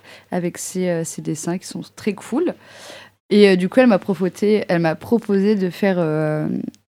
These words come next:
un mélange, enfin, de, de nos dessins et tout. Du coup, voilà, j'y serai. J'aurai quelques petites, euh, cartes postales aussi encore, euh,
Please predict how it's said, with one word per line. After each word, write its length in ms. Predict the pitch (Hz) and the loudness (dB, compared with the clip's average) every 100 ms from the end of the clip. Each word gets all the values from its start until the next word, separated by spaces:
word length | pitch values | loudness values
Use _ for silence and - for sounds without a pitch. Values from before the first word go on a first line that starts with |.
| - - | -12 -6
un 120 | 165 170 | 0 2
mélange, 340 | 165 170 180 | 2 2 -2
enfin, 180 | 160 165 | 0 0
de, 280 | 156 147 - | 0 -4 -4
de 160 | 175 | 0
nos 120 | 190 | 0
dessins 360 | 175 165 - 185 | 2 -2 0 0
et 100 | 185 | 0
tout. 280 | - 208 277 | -2 0 2
Du 120 | 190 | 0
coup, 80 | - | 0
voilà, 200 | 185 151 | 0 2
j'y 160 | 202 170 | 0 -2
serai. 360 | - 226 240 | -4 0 4
J'aurai 260 | 214 175 170 | 4 4 2
quelques 400 | - 208 208 226 | 0 -2 0 -2
petites, 520 | 208 196 - 196 - | 0 -4 -6 -12 -4
euh, 100 | 185 | -4
cartes 200 | 165 185 | -2 -4
postales 400 | - 185 - 214 | -2 -6 0 2
aussi 300 | 196 - - | 2 -2 -2
encore, 360 | 185 - 175 175 | -2 -2 -2 -2
euh, 220 | 165 64 | -2 -4